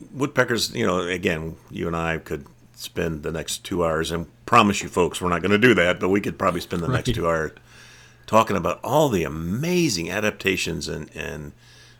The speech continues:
Speaker 1: uh, aspects of life, the, the natural history of woodpeckers. They just are fascinating birds. They are so well adapted.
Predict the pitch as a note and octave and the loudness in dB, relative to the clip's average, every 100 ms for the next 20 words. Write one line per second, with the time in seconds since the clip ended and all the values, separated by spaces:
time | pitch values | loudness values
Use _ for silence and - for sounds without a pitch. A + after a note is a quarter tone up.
0 | - - - A2 - F#2+ D#2+ F2+ D#2+ D#2 | -20 -12 -2 0 0 -2 -2 -2 -6 -6
1 | E2 F2 F#2 - - D#2 D#2 D2+ D#2+ F2+ | -2 0 0 -4 -12 -10 -8 -10 -8 -6
2 | F#2+ E2+ F2+ F2+ E2+ D#2 C#2+ D#2+ E2 C2+ | -6 -6 -6 -6 -6 -6 -6 -4 -4 -4
3 | - C#2+ C#2+ D#2 D#2 - - A3+ A3 - | -8 -10 -10 -8 -12 -12 -8 -4 -2 -4
4 | D2+ - - - D#3+ C#3+ - E3+ G#2 F#2+ | -8 -12 -14 -8 -4 -4 -2 -2 -2 -2
5 | E2+ E2+ E2 - - - - - G2 F2+ | 0 0 -2 -6 -14 -20 -10 0 2 2
6 | - - B2 B2 B2 A2+ F#2+ G2 F#2+ D#2 | 0 2 4 6 4 2 0 2 0 0
7 | F2 E2+ - E2+ | 0 -2 -2 -8